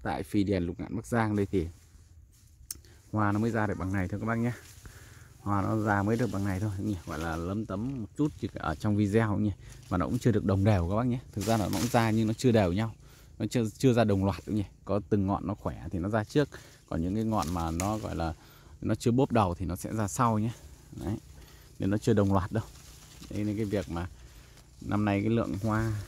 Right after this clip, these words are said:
vải thiều chính vụ này, vải ngọt này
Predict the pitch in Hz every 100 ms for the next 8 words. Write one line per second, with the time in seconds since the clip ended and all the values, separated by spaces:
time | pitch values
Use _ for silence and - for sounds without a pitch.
0 | - - - - - - - 67 73 -
1 | - - - - 104 87 110 120 123 104
2 | 104 98 - - - - - - - 92
3 | 98 107 98 104